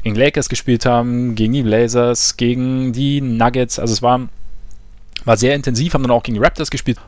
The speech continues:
und waren immer dabei. Also in L A haben sie sogar gewonnen und auch, waren aber immer dran, auch, hätten diese Spiele auch gewinnen können. Und man hat dann halt gesehen, also dieses,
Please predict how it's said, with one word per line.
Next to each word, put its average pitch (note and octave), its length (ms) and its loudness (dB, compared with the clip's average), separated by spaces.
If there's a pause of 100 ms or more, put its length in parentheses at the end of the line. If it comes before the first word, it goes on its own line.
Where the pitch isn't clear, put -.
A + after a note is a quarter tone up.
(240)
und C3 400 0 (600)
waren A2+ 280 2
immer G3+ 160 0
dabei. F3+ 300 2 (160)
Also B2 200 2 (160)
in D#3 140 0
L C3+ 140 2
A D#3 100 4
haben D#3 100 0
sie C#3+ 60 -2
sogar C3 220 2
gewonnen B2 320 0 (840)
und C#3 120 2
auch, B2 320 0
waren C#3 160 4
aber D3+ 160 2
immer F#3 180 2
dran, D3+ 280 2
auch, D3+ 180 0
hätten C#3+ 200 2
diese D3+ 140 -2
Spiele E3+ 200 0
auch D#3+ 120 2
gewinnen F3 300 -2
können. G3 340 0
Und D3 200 -4 (100)
man C3+ 140 4
hat E3 140 2
dann D#3 100 2
halt D3+ 140 0
gesehen, D3+ 460 0
also B2 180 2
dieses, B2+ 400 0